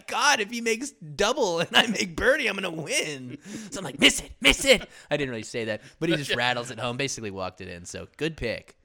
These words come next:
Speaker 2: Nice. All right, way to drain a putt on eighteen.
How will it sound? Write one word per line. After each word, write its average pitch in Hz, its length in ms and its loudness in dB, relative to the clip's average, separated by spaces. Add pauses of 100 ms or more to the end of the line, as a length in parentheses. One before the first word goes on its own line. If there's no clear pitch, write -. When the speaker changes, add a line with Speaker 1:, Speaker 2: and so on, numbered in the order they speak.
(480)
Speaker 2:
Nice. 170 500 -2 (240)
All 123 120 -6
right, 135 280 -2
way 107 140 -2
to 123 80 -2
drain 117 240 -2
a 117 40 -6
putt 123 180 -4
on 117 100 -2
eighteen. 113 400 -4